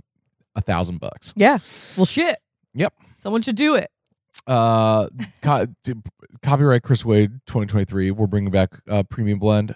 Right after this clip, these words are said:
Speaker 1: I'm also going to make Podcast the Show, uh, which is just also the same thing. You take, like, give, like, various different podcasts, like, fifteen thousand dollars and be like, "Well,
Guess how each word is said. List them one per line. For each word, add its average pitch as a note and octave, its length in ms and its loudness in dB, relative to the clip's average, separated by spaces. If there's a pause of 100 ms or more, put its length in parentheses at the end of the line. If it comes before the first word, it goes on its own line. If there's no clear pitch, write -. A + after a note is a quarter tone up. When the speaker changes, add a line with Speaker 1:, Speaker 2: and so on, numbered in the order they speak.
(120)
Speaker 1:
I'm A#2+ 100 -4
also A#2 200 4
going A#2+ 160 2
to A2 40 2
make G#2+ 140 2 (140)
Podcast A2+ 580 2
the G#2 80 -4
Show, G#2+ 540 0 (760)
uh, F2 500 2
which F#2+ 220 0
is G2 240 -2
just F#2+ 360 0 (140)
also F#2 260 -2
the G2 80 2
same G2+ 220 -2
thing. G#2+ 280 -2
You G2 80 -8 (200)
take, - 200 -8
like, F#2+ 120 -4 (340)
give, G#2+ 180 -2
like, A2 260 2
various G2+ 480 2
different G#2+ 480 -2
podcasts, G#2+ 680 0
like, G2 180 -4
fifteen G#2+ 320 -4
thousand G2 300 0
dollars F#2 360 -2
and G2 80 -8
be F#2+ 100 -4
like, F2+ 160 -2
"Well, G2 160 -6